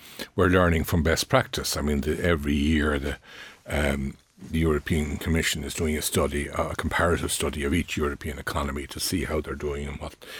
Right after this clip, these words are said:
you know, what the Irish are doing well in this area of training or whatever, what the Germans are doing well in some other area, so that increasingly we can start to learn from one another and adopt whatever works best in one country to adopt it in other countries.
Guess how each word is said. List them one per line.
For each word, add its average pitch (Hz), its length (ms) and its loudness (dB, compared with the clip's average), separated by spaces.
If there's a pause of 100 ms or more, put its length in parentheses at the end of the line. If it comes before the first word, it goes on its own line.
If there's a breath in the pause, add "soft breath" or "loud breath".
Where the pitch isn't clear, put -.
(200 loud breath)
you - 80 -8
know, - 40 -10
what 80 120 -2
the - 120 -4
Irish 80 300 2
are - 80 -2
doing 71 320 -2
well 71 260 0
in 65 380 -8
this - 220 -16
area 67 280 -8
of 60 100 -8
training 67 420 -2
or 67 80 -4
whatever, 69 360 -4
what 69 160 -6
the 67 80 -8
Germans 78 380 -2
are - 60 -2
doing 64 280 -4
well 65 220 -4
in 69 160 -8 (320 loud breath)
some 80 200 0
other 69 200 -2
area, 69 320 -4 (300 loud breath)
so 120 180 6
that 98 140 6
increasingly 101 680 4
we 82 140 2
can - 140 -2
start 78 260 0
to - 100 -4
learn 85 360 4
from 69 180 -6
one 71 200 -10
another 76 340 -10
and 76 380 -8
adopt - 460 -2
whatever 78 300 -2
works - 680 -2 (160)
best - 460 -4 (280 loud breath)
in 80 280 -2
one 90 220 4
country - 420 -4 (460)
to - 120 -4
adopt - 300 -4
it - 120 -8
in 76 240 -4
other 65 180 -2
countries. - 500 -12